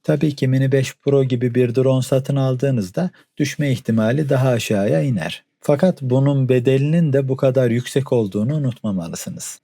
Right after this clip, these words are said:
Yani bunun için, e, drone'un sensörlerine güvenmek yerine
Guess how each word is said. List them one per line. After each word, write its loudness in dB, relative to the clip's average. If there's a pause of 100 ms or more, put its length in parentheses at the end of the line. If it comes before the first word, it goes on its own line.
Yani 2
bunun 0
için, -2 (360)
e, -4
drone'un 0
sensörlerine 0
güvenmek 0
yerine -2